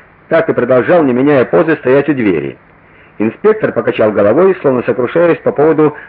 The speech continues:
собственной ненаблюдательности. «Это тот самый вопрос, на который ты хочешь найти ответ?» тихо спросил Паркер. Молча, не переставая улыбаться, Алекс кивнул.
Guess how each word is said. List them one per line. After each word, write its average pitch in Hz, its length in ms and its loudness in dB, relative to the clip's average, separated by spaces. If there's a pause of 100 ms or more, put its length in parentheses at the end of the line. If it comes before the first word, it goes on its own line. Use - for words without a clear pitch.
(120)
собственной 151 520 0
ненаблюдательности. 131 960 -2 (1080)
«Это 165 340 2
тот - 200 -2
самый 160 220 2
вопрос, 151 340 2 (380)
на 117 140 -4
который 160 320 0
ты 156 100 -2
хочешь 156 340 -2
найти 147 260 0
ответ?» 185 380 0 (300)
тихо 110 220 -2
спросил 110 360 -2
Паркер. 76 480 -6 (800)
Молча, 170 420 2
не 139 120 0
переставая 147 480 0
улыбаться, 147 480 0 (100)
Алекс 147 300 0 (100)
кивнул. 90 440 -2